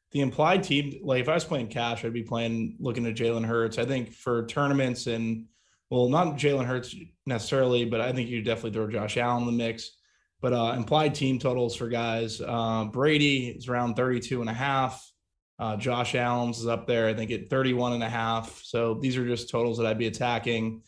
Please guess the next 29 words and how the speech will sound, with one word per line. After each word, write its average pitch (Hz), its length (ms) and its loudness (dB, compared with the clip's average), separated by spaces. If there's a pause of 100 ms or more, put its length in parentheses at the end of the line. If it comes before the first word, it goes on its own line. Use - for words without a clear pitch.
(340)
Um, 113 440 -2
you 113 60 -8
can 151 100 2
even 143 140 4
throw 131 120 2
Stafford 120 520 -2
in 120 100 2
there, 120 420 -2
thirty-one, 120 760 -2
thirty-one 123 440 2
and 120 100 -2
a 113 40 -6
quarter. 117 480 0
So, 110 480 -2 (480)
uh, 107 220 -4
those 127 200 0
are 120 60 0
pretty 123 200 -4
much 117 260 -4
the 117 60 -6
ma-, 110 340 -2
the 117 100 -4
Q 117 200 -4
Bs 113 300 -2
that 117 100 -4
I'm 110 140 -2
kinda 113 220 -4
focused 101 420 -8
on. 71 300 -10